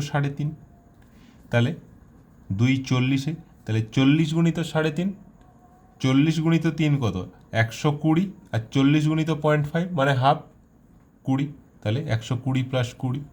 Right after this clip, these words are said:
একশো চল্লিশ হয়ে যাবে। Option B is the answer। নেক্সট দেখো, একটি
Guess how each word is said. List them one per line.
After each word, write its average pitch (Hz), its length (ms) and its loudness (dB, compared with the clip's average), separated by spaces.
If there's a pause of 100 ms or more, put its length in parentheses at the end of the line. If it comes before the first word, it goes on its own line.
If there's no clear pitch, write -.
(480)
একশো 113 260 -6 (480)
চল্লিশ 117 460 2
হয়ে 120 200 0
যাবে। 113 140 -2 (340)
Option - 280 -6 (400)
B - 20 -12 (200)
is 113 160 2
the 113 160 2
answer। 110 280 -4 (1600)
নেক্সট 135 200 0 (100)
দেখো, 139 200 0 (3500)
একটি 147 160 0